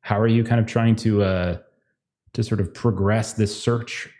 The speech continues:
How are you trying to uncover more details about your missing people or about Reek or about Coil? What is the first, what are the first couple of things that you all do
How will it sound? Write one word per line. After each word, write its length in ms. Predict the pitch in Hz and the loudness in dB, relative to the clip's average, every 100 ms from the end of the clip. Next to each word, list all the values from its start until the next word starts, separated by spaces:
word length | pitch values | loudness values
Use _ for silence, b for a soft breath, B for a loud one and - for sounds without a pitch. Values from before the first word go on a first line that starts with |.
| _ - | _ -18
How 120 | - | -4
are 40 | 104 | 0
you 80 | 101 | 0
trying 200 | 113 101 | 2 0
to 100 | 90 | 2
uncover 540 | 98 - 117 110 110 | -2 0 0 2 2
more 180 | 107 104 | 4 2
details 460 | 110 110 110 104 | 2 0 2 0
about 460 | 98 104 101 95 - | 0 0 -2 -4 -4
your 120 | 107 | 0
missing 320 | 98 104 107 92 | 2 0 0 -2
people 320 | 135 127 131 | -2 -2 0
or 340 | 127 117 95 | 2 0 -2
about 380 | 87 95 85 - | -4 -4 -4 -6
Reek 300 | 107 120 113 | -4 -2 -4
or 80 | 87 | -8
about 280 | 90 98 - | -4 -6 -4
Coil? 360 | 120 120 120 | -2 0 2
What 120 | 113 135 | 2 2
is 120 | 131 | 2
the 60 | |
first, 380 | 120 - 120 - | -2 0 -2 -2
what 100 | 143 | -2
are 40 | 147 | 0
the 80 | |
first 260 | 127 135 127 | 0 0 0
couple 180 | 127 113 | -2 -2
of 60 | |
things 220 | 113 110 101 | 0 0 0
that 140 | 92 | -2
you 140 | 101 | -2
all 120 | 98 92 | -2 -2
do 400 | 92 92 87 | -2 -2 -2